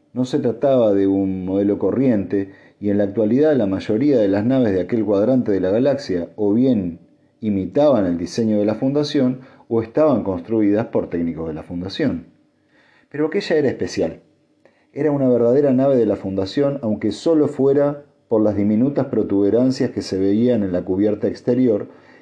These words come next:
y que eran los nódulos de la pantalla protectora que únicamente podía poseer una nave de la Fundación. También había, no obstante,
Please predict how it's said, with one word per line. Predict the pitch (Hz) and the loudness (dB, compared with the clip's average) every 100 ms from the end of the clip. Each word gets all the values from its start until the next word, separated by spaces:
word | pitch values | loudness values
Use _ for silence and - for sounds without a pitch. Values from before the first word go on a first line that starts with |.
| _ | _
y | 127 107 | -4 -2
que | 131 | 2
eran | 143 139 123 | 2 2 2
los | 107 | 0
nódulos | 123 147 156 139 107 | 2 2 4 4 2
de | 101 | 2
la | 98 | 2
pantalla | 104 107 127 127 104 | 0 0 -2 -2 -2
protectora | 101 104 104 147 143 - | -2 -2 -2 0 0 0
que | 110 - | -4 -2
únicamente | 147 170 135 120 151 - 185 208 - - - | -2 -2 0 0 0 -2 -6 -8 -16 -18 -2
podía | 113 135 127 | 0 2 2
poseer | 120 - 123 120 | 0 0 0 0
una | 110 | 0
nave | 120 123 | 2 2
de | 110 | 2
la | 98 | 0
Fundación. | 104 95 98 - 87 82 - _ _ _ _ _ _ _ | -2 -4 -4 -4 -8 -8 -14 _ _ _ _ _ _ _
También | 101 110 147 | -8 -2 0
había, | 143 131 113 104 | 2 2 2 2
no | 107 127 | 2 0
obstante, | 110 - 139 104 85 101 107 | -2 -2 -2 -2 -2 -4 -4